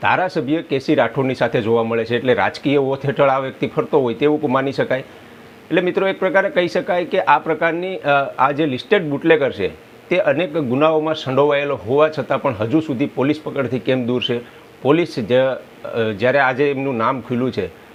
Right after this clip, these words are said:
હવે જોઈએ કેટલા સમયમાં પોલીસ તેમને પકડે છે. પરંતુ સવાલ એક વસ્તુનો અહીંયા એ પણ છે કે થોડા દિવસ અગ-, અગાઉ, અ, આપના નેતા જગમાલવાળાએ ઉનામાં સભા સંબોધી હતી અને સભામાં જ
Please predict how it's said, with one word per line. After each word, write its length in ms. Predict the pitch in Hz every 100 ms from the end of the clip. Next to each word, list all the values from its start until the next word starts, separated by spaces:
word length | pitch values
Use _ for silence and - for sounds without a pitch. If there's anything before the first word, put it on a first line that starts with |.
| -
હવે 140 | 113
જોઈએ 300 | 117 139 143 127 - -
કેટલા 220 | 117 139
સમયમાં 420 | 139 135 139 131
પોલીસ 220 | 139 135 -
તેમને 220 | 135 131
પકડે 300 | 127 127 127
છે. 100 | 151
પરંતુ 340 | 151 147 156
સવાલ 380 | 147 135 151 151
એક 140 | 151
વસ્તુનો 460 | 151 151 160 156 156
અહીંયા 340 | 151 131 147
એ 120 | 143 147
પણ 200 | 165 151
છે 180 | 135 - - - -
કે 60 | 131
થોડા 280 | 127 151 170
દિવસ 320 | 160 151 135
અગ-, 140 | 120
અગાઉ, 460 | 131 120 117 139 92
અ, 640 | - - - - - - 123 -
આપના 400 | 113 127 160 160
નેતા 360 | 135 127 135 - - - - - - - - - - -
જગમાલવાળાએ 840 | 135 120 180 175 143 139 139 156 170 - - - -
ઉનામાં 460 | 147 170 175 180 165 120 - - - -
સભા 260 | 123 156
સંબોધી 460 | 156 127 120 110 117
હતી 200 | 110 139
અને 160 | 151 135
સભામાં 540 | 131 117 160 170
જ 20 | 170